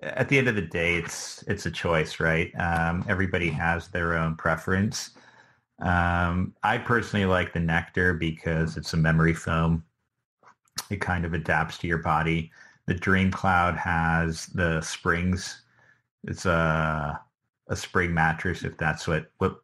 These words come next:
uh, people prefer, slightly softer. Um,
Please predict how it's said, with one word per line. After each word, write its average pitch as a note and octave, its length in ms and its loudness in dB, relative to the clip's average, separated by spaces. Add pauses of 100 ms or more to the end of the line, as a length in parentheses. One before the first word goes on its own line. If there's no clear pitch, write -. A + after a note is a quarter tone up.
uh, D#2+ 280 2
people E2+ 320 -4
prefer, D#2+ 680 0
slightly E2 360 -2
softer. D#2+ 760 0 (580)
Um, D2+ 580 2